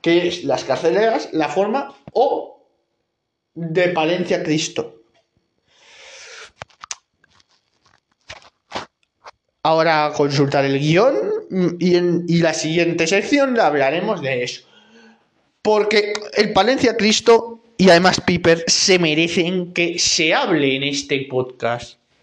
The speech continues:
Un poquito en cada episodio. Y además las noticias. Y, y además los partidos de la cantera entrenados por Piper.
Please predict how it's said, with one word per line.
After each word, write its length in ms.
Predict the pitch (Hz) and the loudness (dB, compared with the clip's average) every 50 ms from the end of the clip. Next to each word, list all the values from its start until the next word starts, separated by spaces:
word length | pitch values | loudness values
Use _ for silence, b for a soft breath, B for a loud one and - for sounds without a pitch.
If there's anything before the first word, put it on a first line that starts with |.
| b b b b b b b b b b b b - | b b b b b b b b b b b b 0
Un 240 | - 285 320 294 269 | 2 2 4 2 2
poquito 460 | - 220 185 - - 202 190 - 185 | 0 0 0 2 0 0 0 2 2
en 100 | 165 170 | 0 0
cada 180 | 170 165 156 147 | 2 2 2 2
episodio. 600 | 139 139 123 127 123 - - 139 131 127 127 131 | 2 0 -4 -6 -8 -6 -4 -2 -2 0 0 0
Y 100 | 139 165 196 | 0 2 0
además 340 | 214 240 285 320 330 - 285 | 0 2 2 0 0 0 0
las 280 | 262 262 247 - 226 | 2 2 2 2 4
noticias. 1080 | 220 214 208 208 196 190 185 185 185 247 254 220 220 - - 139 127 113 113 - - - | 4 4 4 4 4 2 2 0 0 -2 -2 -2 -4 -6 -10 -10 -8 -8 -8 -10 -10 -8
Y, 240 | - 185 180 170 175 | -6 -6 -6 -6 -4
y 140 | - 202 214 | -2 0 2
además 600 | 233 220 226 247 277 294 254 254 269 - - B B B B B B B B B B _ | 2 2 2 0 0 0 0 0 -2 -4 -8 B B B B B B B B B B _
los 240 | 170 175 185 180 175 | -2 -2 0 0 0
partidos 600 | 180 - 170 160 165 - 202 202 185 190 190 190 | -2 -2 -2 -2 -2 -4 -6 -6 -4 -4 -4 -4
de 60 | 202 | -2
la 140 | 196 190 - | -2 -2 -2
cantera 420 | 175 165 160 156 170 180 190 185 - b b b b b b _ | -4 -4 -4 -2 -2 -2 -2 -4 -8 b b b b b b _
entrenados 400 | 170 170 139 147 156 170 185 185 | -10 -6 -4 -4 -2 -2 -4 -4
por 200 | - 151 - - | -4 -6 -6 -6
Piper. 280 | - - 120 - - | -10 -14 -14 -14 -18